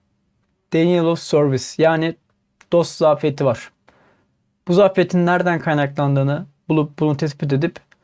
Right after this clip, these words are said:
"Nasıl olsaydı zafiyet olmazdı?" muhabbetini yapıp bu videoyu bitireceğiz.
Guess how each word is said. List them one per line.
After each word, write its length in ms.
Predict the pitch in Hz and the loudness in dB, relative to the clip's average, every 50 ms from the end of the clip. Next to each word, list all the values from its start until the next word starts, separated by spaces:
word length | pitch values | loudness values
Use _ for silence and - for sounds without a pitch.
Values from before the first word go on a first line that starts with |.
| _ _ _ _ _ _ _ _ _ - | _ _ _ _ _ _ _ _ _ 0
"Nasıl 260 | 170 165 - - 170 | 0 0 2 2 2
olsaydı 480 | 151 143 143 - 160 147 143 151 156 | 2 0 0 0 0 2 2 2 2
zafiyet 400 | 151 151 147 143 143 165 151 - | 2 2 2 2 0 -4 -4 -2
olmazdı?" 580 | 147 143 147 151 151 156 151 131 123 127 - 170 175 - _ _ _ _ _ _ _ _ _ - | -2 0 0 0 0 0 0 0 0 -2 -4 -4 -10 -18 _ _ _ _ _ _ _ _ _ -6
muhabbetini 520 | 160 156 147 143 143 156 151 - 170 156 | -2 -2 -2 0 -2 -4 -2 -2 0 0
yapıp 320 | 143 127 - 175 175 - - | 0 -2 -2 -6 -4 0 2
bu 100 | 175 147 | 2 2
videoyu 220 | 131 139 147 147 | 4 2 2 0
bitireceğiz. 560 | 147 139 - 143 123 117 139 180 190 - - | 0 -2 -2 -4 -2 -2 -2 -4 -4 -8 -14